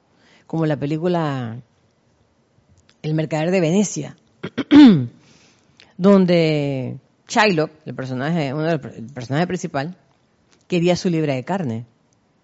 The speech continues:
Habían apostado algo, qué sé yo, y entonces él había apostado que él, le tenían que dar la libra de carne del pecho del, de la otra persona. Y por andar que le habían ofrecido un montón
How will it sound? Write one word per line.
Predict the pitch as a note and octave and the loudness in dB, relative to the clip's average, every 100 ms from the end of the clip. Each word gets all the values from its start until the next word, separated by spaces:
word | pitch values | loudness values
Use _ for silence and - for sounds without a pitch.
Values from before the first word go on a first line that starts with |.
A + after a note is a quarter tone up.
| _ _ _ _ _ _ _ - | _ _ _ _ _ _ _ -10
Habían | B2 D3 | -6 -4
apostado | F3 D3+ - D#3 E3 F3 | -4 -6 -4 -2 0 2
algo, | F#3+ G3+ E3 | 0 -2 -6
qué | E3+ | -8
sé | F3 | -6
yo, | F#3 G#3 A#3+ _ _ _ - | -4 -4 -6 _ _ _ -18
y | B2+ | -12
entonces | B2+ C#3+ D3 F3+ E3 | -10 -10 -6 -4 -4
él | D#3 | -4
había | E3 | -4
apostado | E3 F3 - F3 F3+ D3 _ _ | -6 -8 -4 -2 -2 -4 _ _
que | - D3 | -10 -8
él, | D3+ - | -10 -10
le | D#3+ C3 | -10 -6
tenían | C#3 E3 | -6 -6
que | F3 | -4
dar | D#3 F3+ G3+ _ _ - | -4 -4 -10 _ _ -8
la | C3+ | -6
libra | D3+ F3+ G3 | -4 -2 -2
de | D#3 | -2
carne | F3+ F#3 G3 G#3+ A3+ _ _ _ _ _ _ _ _ _ _ _ _ _ _ _ C#3+ | -4 -4 -4 -4 -8 _ _ _ _ _ _ _ _ _ _ _ _ _ _ _ -8
del | C#3 C3+ B2+ B2+ B2 | -6 -4 -6 -10 -10
pecho | - F3 G3+ | -6 -4 0
del, | D#3+ D3 C3 A#2 - | 0 -2 -4 -12 -16
de | - B2+ | -12 -8
la | C3 | -6
otra | C#3 D#3+ | -6 -6
persona. | C3+ A#2+ A2+ A2 B2+ _ _ _ _ _ _ _ _ _ _ _ _ _ _ _ _ _ _ _ - | -8 -12 -12 -12 -16 _ _ _ _ _ _ _ _ _ _ _ _ _ _ _ _ _ _ _ -8
Y | |
por | E3 D3 | -6 -4
andar | C#3+ F3+ | -2 -4
que | F3+ G3 D#3+ | -4 -6 -4
le | D3 | -2
habían | C3+ G3 | 0 2
ofrecido | C4 F#3+ F3 A3 A3+ | 0 0 -2 2 2
un | A3 | 2
montón | A3+ A3 G#3+ A3+ A3 A3+ G#3+ | 2 0 0 0 0 -2 -6